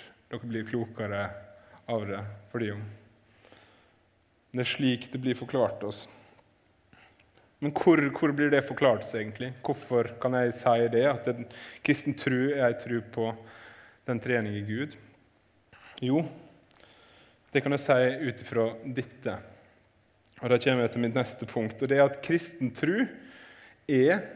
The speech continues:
og blir og kommer alltid til å være ei tru på Bibelen.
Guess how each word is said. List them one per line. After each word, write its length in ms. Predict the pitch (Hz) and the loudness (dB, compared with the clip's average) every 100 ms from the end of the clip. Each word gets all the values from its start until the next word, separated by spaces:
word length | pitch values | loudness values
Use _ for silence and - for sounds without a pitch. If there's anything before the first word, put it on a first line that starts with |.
| - - _ _ _ _ _ - | -20 -20 _ _ _ _ _ -6
og 160 | 123 113 | -4 0
blir 320 | 120 170 220 - - - _ | 2 4 2 -2 -16 -20 _
og 140 | - 123 | -10 -6
kommer 240 | 147 - 147 | -6 2 2
alltid 440 | 110 - - 113 - | 2 -8 -6 -4 -2
til 180 | 120 123 | -2 -2
å 120 | 113 | 2
være 340 | 120 135 185 - - - - - | 6 6 4 -2 -14 -18 -20 -8
ei 100 | 123 110 | -6 -6
tru 200 | 117 107 110 110 | -8 -6 -6 -8
på 80 | 120 | -6
Bibelen. 440 | 113 101 104 - | -4 -6 -8 -12